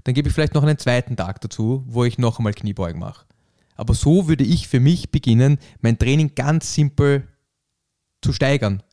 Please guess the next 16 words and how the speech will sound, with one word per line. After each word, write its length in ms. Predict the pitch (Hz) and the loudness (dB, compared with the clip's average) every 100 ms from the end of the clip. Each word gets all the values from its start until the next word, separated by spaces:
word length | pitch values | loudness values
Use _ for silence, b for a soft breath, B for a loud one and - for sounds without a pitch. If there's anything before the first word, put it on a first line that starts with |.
| _ | _
Und 140 | 135 | -4
das 80 | 123 | -4
ist 140 | 131 | -2
dann 120 | 147 | 2
wirklich 280 | 139 185 151 B B | 2 0 -4 B B
mit 180 | 147 131 | -4 2
minimalem 520 | 151 190 180 123 147 | 4 4 4 2 0
Zeitaufwand. 640 | - 131 147 123 104 98 - b b b | 0 0 2 0 0 -2 -6 b b b
Wenn 100 | 117 | 0
man 100 | 127 | 2
gut 160 | 165 | 2
aufgewärmt 580 | 117 107 - 139 143 143 | 2 0 0 0 0 2
ist, 240 | 160 156 B B B | 0 -2 B B B
auch 160 | - 120 | -4 0
nach 220 | 120 117 | 0 0
einem, 220 | 127 120 | 0 0